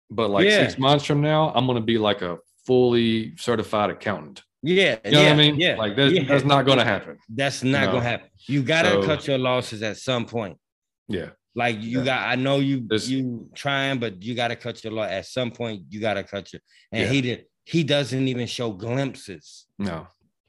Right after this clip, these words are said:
Speaker 1: Run blocking's pretty decent. Uh,
Speaker 2: Yeah,
Speaker 1: really, actually good at
Speaker 2: decent.
Speaker 1: times.
Speaker 2: Yeah.
Speaker 1: Uh, but, but the pass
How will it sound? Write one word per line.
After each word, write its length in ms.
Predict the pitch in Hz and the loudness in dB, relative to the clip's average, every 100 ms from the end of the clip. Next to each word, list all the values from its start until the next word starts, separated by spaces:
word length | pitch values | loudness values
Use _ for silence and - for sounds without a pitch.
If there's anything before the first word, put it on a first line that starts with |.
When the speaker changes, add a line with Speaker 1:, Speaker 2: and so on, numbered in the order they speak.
| _ _ _ _ _ - - | _ _ _ _ _ -20 -2
Speaker 1:
Run 220 | 120 143 | 4 4
blocking's 420 | 135 143 143 135 | 6 4 4 -2
pretty 260 | - 127 113 | 0 0 2
decent. 420 | 113 110 120 110 _ _ _ - - | 0 -2 -4 -8 _ _ _ -20 -8
Uh, 60 | 113 | -2
Speaker 2:
Yeah, 220 | 135 127 | 0 4
Speaker 1:
really, 160 | 131 120 | 4 6
actually 260 | - 123 | 4 4
good 200 | 175 190 | 6 6
at 40 | - | 4
Speaker 2:
decent. 180 | 127 | 0
Speaker 1:
times. 360 | 95 87 87 - _ _ _ 95 | -2 -4 -8 -16 _ _ _ -12
Speaker 2:
Yeah. 240 | 104 151 | -4 2
Speaker 1:
Uh, 120 | 113 98 | 2 2
but, 380 | 110 101 98 | 0 -2 -4
but 260 | 113 107 101 | 0 0 0
the 80 | 107 | -2
pass 400 | 113 107 90 | 0 -2 -2